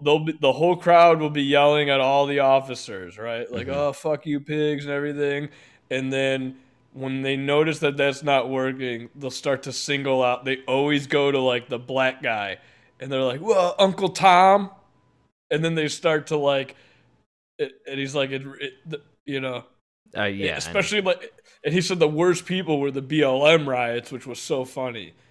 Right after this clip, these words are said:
Speaker 1: because it was white people yelling at him. <laughs> You know
Speaker 2: I,
Speaker 1: what I mean?
Speaker 2: look,
Speaker 1: Like
Speaker 2: I, uh, <clears throat> when it comes to
Speaker 1: And, like,
Speaker 2: this
Speaker 1: that's
Speaker 2: re-
Speaker 1: what I mean. Like, you guys are
Speaker 2: I
Speaker 1: supposed to
Speaker 2: know.
Speaker 1: be the party of tolerance, and you're just honing in on this poor guy.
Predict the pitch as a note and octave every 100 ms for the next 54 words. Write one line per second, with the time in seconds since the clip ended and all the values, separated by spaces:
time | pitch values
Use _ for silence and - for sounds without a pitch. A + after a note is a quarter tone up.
0 | _ - C#3 C3 C3 C3+ D3 D3+ - C#3+
1 | C3 A#2+ A#2 B2+ C3 B2+ A#2+ G#2 B2+ C#3+
2 | G#2+ - _ - - - - F#4 G#4 -
3 | F#4 F#4 F#4+ F#4 - D3 F#3+ F3+ - -
4 | C#3+ C#3 C#3 C3+ C3 B2+ A2 - - -
5 | - - G#2 - - E3+ G#3 F3+ G3+ F3+
6 | E3 - G3+ G#3 G3+ G3 G#3 E3+ - -
7 | F3 D#3+ D#3 F3 F#3+ G#3 F#3+ F3+ G#3 F#3+
8 | F3+ F#3 F#3 E3+ D#3+ E3+ F3 D#3+ - D#3+
9 | E3 D#3+ C#3 C3 B2+ - D#3 D#3+ D#3 D3+
10 | - F#3 F#3 E3+ E3+ E3 D3 C3+ - -
11 | - E3 E3 D3 D3 C#3+ A2+ F#2+